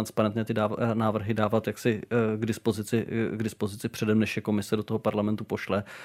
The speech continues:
a, eh, aby vlastně měla možnost ty, ty připomínky zapracovat, protože to stejně dělá. Eh, s tím projevem to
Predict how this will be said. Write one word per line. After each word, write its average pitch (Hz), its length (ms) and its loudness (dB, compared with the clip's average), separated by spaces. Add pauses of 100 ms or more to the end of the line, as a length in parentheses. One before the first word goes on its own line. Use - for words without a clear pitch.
(200)
a, 107 240 6 (280)
eh, - 80 -2
aby 110 180 2
vlastně 104 280 0
měla 110 200 2
možnost 107 320 -2
ty, 104 320 0 (100)
ty 110 100 -6
připomínky 107 480 0
zapracovat, 104 500 -2
protože - 180 -12
to - 80 -6
stejně 95 340 -8
dělá. 92 340 -2 (500)
Eh, 101 340 4
s - 100 -4
tím 131 300 8 (140)
projevem 120 380 8
to 123 120 0